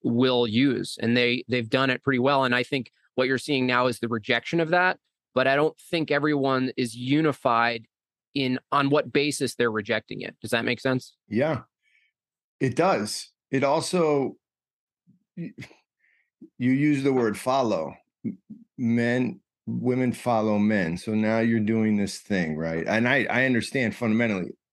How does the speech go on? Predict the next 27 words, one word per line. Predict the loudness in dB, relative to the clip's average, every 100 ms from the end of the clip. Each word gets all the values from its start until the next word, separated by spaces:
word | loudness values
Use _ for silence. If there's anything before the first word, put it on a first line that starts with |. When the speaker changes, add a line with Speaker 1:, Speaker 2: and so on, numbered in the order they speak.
| _ _ -4
Speaker 2:
in | -2
an | -2
iconographic | -2 -2 -2 -2 0 0 -2 -2 -4 -4
way | -2 0 0
what | 0
you're | -2
talking | -2 -2 0 -2
about. | -4 -6 _ _ _ _
The | -8
problem | -2 0 2 2
is | 0 -2
the | -2
concept | -2 -2 -2 -2
of | -2
equality | -2 -4 0 2 2 0 -2
gets | -4 -4
inserted | -8 -6 -4 -2 0 0
in | -2
between | -2 -4 -2
your | 0 0
word | 0 0 -2
follow | -2 0 0 0 -2
there | -2 -2 -4 -6
and | -8 -8 -8 -6
men | -4 -2 -2
and | -2 -2
women. | -2 -2 -8